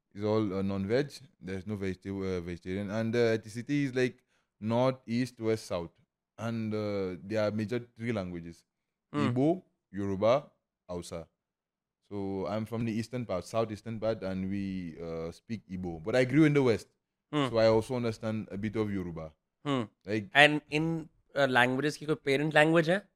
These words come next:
Speaker 1: Yeah.
Speaker 2: From where they all originate from?
Speaker 1: Yeah, this is, these, these three languages are the parent languages. There are other, there are around two hundred and fifty languages in Nigeria. There is
Speaker 2: Okay.
Speaker 1: Efik, Tao, there are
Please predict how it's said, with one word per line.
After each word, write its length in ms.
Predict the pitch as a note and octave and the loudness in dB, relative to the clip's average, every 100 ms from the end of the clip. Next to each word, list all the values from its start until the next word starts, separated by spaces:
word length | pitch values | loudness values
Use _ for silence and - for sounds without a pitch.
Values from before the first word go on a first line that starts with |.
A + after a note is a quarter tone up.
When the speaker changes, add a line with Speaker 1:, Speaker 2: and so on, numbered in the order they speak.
| _ _ - | _ _ -8
Speaker 1:
Yeah. 120 | G2+ | -6
Speaker 2:
From 160 | C#3+ C#3 | 0 2
where 100 | C3 | 4
they 80 | C3+ C3+ | 8 8
all 120 | C#3 C3 | 8 6
originate 340 | C3 C#3+ C#3 D#3+ | 4 2 0 0
from? 180 | F#3 G#3 _ _ _ _ - A2+ | -2 -4 _ _ _ _ -10 0
Speaker 1:
Yeah, 200 | B2 A#2+ A2 A2+ | 4 4 2 -2
this 140 | D#3+ | 2
is, 80 | F3 E3 | 4 4
these, 120 | F#3+ E3 | 4 2
these 120 | G3 | 2
three 120 | F3+ F3 | 4 6
languages 420 | D3 C3+ C#3 F3 F3+ | 6 6 2 2 2
are 160 | E3+ C3+ | 4 4
the 160 | C3 C3 - _ D3+ | 4 -2 -6 _ 8
parent 260 | D#3+ F#3 | 10 8
languages. 480 | C#3+ A#2 G#2 F#2+ F2 _ _ _ _ _ _ - | 6 2 -2 -4 -10 _ _ _ _ _ _ -6
There 120 | A2 A#2+ | 2 6
are 80 | C3 | 6
other, 140 | C#3+ C#3 | 6 6
there 100 | C#3 | 6
are 160 | B2+ - A#2 | 6 4 4
around 280 | B2 C#3 C#3 | 6 4 0
two 80 | C#3+ | -2
hundred 180 | C#3 C3+ | -4 -4
and 100 | C3 | -6
fifty 240 | G2+ - | -10 -6
languages 420 | A2 G2 G2 G2+ G#2 | -4 -2 -4 -4 -6
in 80 | |
Nigeria. 440 | G2 F2 F2 E2+ E2 _ - | -6 -8 -8 -10 -12 _ -6
There 140 | G#2 G#2 | -2 0
is 100 | G2+ | -2
Speaker 2:
Okay. 220 | C#3 C#3+ G#2+ | 2 2 2
Speaker 1:
Efik, 420 | - A2+ A2+ G#2 - | -4 -4 -4 -4 -4
Tao, 440 | G#2 G#2+ G#2+ G#2 | -2 0 -2 -4
there 120 | G#2+ | -4
are 80 | G#2 | -4